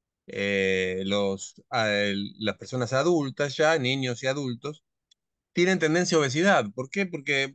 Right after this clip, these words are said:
hay una, al metilarse determinados, determinados genes, hacen que eh, como hubo en la época, en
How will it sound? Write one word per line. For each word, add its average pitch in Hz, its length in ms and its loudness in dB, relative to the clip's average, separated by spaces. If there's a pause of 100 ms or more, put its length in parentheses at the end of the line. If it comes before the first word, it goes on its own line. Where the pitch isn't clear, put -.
hay 147 220 2
una, 131 580 2
al 120 400 -2 (240)
metilarse 147 920 0 (320)
determinados, 120 960 0
determinados 123 640 -2
genes, 165 380 -2 (240)
hacen 156 380 0
que 147 360 2 (500)
eh, 107 380 0
como 120 460 2
hubo 139 480 2
en 104 120 -2
la 110 100 2
época, 123 640 -2
en 104 560 -6